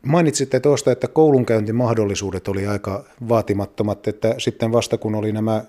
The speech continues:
pysyvät asunnot, niin silloin ne tietysti paranivat. Mutta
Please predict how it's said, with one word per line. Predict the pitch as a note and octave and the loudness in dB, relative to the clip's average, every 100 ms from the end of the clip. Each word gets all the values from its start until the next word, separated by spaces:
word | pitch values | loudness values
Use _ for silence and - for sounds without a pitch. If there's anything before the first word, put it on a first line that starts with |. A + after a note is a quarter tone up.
| _ - | _ -6
pysyvät | B2 A2 G#2 C#3+ | -2 0 -2 0
asunnot, | B2 A#2 G2+ F#2+ _ - _ - - - _ | 0 0 -2 -6 _ -20 _ -20 -20 -20 _
niin | A2+ G#2+ A2 | -4 -4 -4
silloin | - B2 A2 G#2+ | -2 2 2 0
ne | |
tietysti | G#2 A#2 G2 G#2+ - _ _ | 0 -2 -2 -6 -10 _ _
paranivat. | B2 A#2 G#2 G2+ G2 - - _ _ _ - _ _ _ | 0 2 0 -2 -4 -6 -20 _ _ _ -20 _ _ _
Mutta | C3+ C3+ D3 | -8 0 2